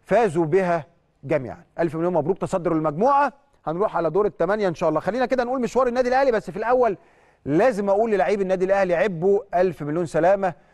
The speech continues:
أصيب في المباراة الأخيرة مع طبعًا نادي ال-، ال-،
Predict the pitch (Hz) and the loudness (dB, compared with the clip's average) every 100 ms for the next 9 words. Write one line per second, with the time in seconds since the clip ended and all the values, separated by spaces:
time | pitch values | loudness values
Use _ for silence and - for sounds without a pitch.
0 | _ _ _ _ - 131 196 208 139 - | _ _ _ _ -10 -2 0 0 0 -8
1 | - 147 - 180 180 147 151 143 170 175 | -4 -2 0 0 2 2 0 0 2 0
2 | 143 131 190 170 123 _ _ _ - 139 | -2 -4 0 0 -2 _ _ _ -2 2
3 | 139 147 165 143 156 151 139 139 131 151 | 2 2 0 0 0 -2 -2 -4 -4 -2
4 | 151 143 127 127 123 123 131 123 120 117 | -2 -2 -2 -2 -2 0 0 -2 0 2
5 | 117 | 0